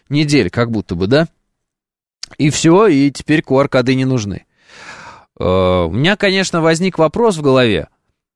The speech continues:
А почему? Потому что это была плохая идея изначально? Или потому что это была хорошая идея, и она так быстро дала потрясающие результаты? Почему? И получается, что те, э, например, предприниматели, которые, э,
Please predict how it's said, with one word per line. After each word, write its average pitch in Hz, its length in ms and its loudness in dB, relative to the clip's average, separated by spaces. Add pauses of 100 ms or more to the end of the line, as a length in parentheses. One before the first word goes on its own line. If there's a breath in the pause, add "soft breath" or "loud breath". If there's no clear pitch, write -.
(100)
А - 100 -2
почему? 165 380 0
Потому 147 320 0
что - 160 -2
это 175 160 0
была 165 300 2 (360)
плохая 180 460 2
идея 214 280 0
изначально? 185 720 -2 (840)
Или 170 220 2
потому 185 360 0
что 190 160 -2
это 170 160 0
была 170 200 2
хорошая 170 460 2
идея, 185 340 2
и 139 140 0
она 156 180 0
так 151 160 -2
быстро 156 280 -2
дала 139 400 2 (200)
потрясающие 151 540 0
результаты? 151 640 0 (1200)
Почему? 233 520 -2 (1200)
И 139 120 -2
получается, 190 600 2
что 185 200 -2
те, 202 240 0
э, 135 560 2
например, 135 400 -2
предприниматели, 143 840 0
которые, 117 640 0
э, 104 340 2